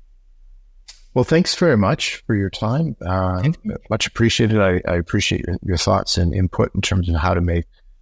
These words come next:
Speaker 1: work more successful with, with, uh, teams. How, uh, where can people learn more about you and get in touch?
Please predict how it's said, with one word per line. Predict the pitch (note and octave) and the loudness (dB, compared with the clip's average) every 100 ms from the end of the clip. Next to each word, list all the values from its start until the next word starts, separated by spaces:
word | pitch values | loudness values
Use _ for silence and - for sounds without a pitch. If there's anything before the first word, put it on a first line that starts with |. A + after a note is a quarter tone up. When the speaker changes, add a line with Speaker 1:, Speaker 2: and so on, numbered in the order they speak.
| - - | -16 -4
Speaker 1:
work | F#2+ - | -4 -2
more | G2+ F#2 | -2 0
successful | - - G2+ - - G2 | -2 0 0 0 -2 -2
with, | F#2+ - - - | -2 -6 -18 -10
with, | F2+ - - | -10 -8 -4
uh, | F2+ F2 E2+ | -2 0 -2
teams. | - G2+ G#2 G#2 - - _ - | 0 2 2 0 -8 -20 _ -6
How, | A#2 A#2+ B2 A#2+ | 0 2 2 2
uh, | A#2 A2 G2+ G2 G2+ - _ _ - - | 2 2 0 -2 -4 -10 _ _ -16 -2
where | A2+ A#2+ | 2 2
can | - B2 | 2 0
people | A#2 A2+ A2 | 0 0 2
learn | G#2+ G#2+ | 2 2
more | G#2 | 2
about | A2+ A2 G#2 | 2 2 0
you | A#2+ A#2 | 2 2
and | G#2 | 0
get | - G#2 | -2 0
in | G2+ | -2
touch? | - A#2 | -2 -4